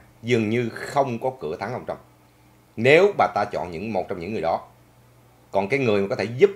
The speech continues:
cho bà ta có thể trên được điểm ông Trump là người không ra tranh cử. Đó là bà Hillary Clinton.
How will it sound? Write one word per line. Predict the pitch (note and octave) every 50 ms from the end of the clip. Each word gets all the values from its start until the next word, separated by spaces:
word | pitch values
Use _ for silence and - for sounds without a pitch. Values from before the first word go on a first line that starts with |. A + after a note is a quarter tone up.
| -
cho | - B2 F#2+
bà | F2+ F2+ -
ta | G#2 G#2 G2+
có | - B2 B2
thể | - E2 G2 G2 - - _ _
trên | - D#3 D#3 D3+ D3+ D3
được | A#2 F#2 - -
điểm | F2+ F#2 C#3
ông | C3 G#2+ F#2+
Trump | - G3 - - - _ _ _ _ _ _ _ _ _ _ _ _ _
là | - G2+ G#2
người | G2+ G2 G2 F#2+
không | - - A2+ A2
ra | A2
tranh | G2 G#2 F#2 F2
cử. | D#2 D#2 F#2 G#2+ - _ _ _ _ _ _ _ _ _ - G2+
Đó | A#2 C3
là | B2+ G2 E2
bà | E2+ E2 D#2+ - - -
Hillary | C3 C3 C3 B2+ B2+ B2 A2+ A2 G#2+ G#2+ G2+ G#2 G2+
Clinton. | F#2+ - - G2+ G2 F#2+ - D#2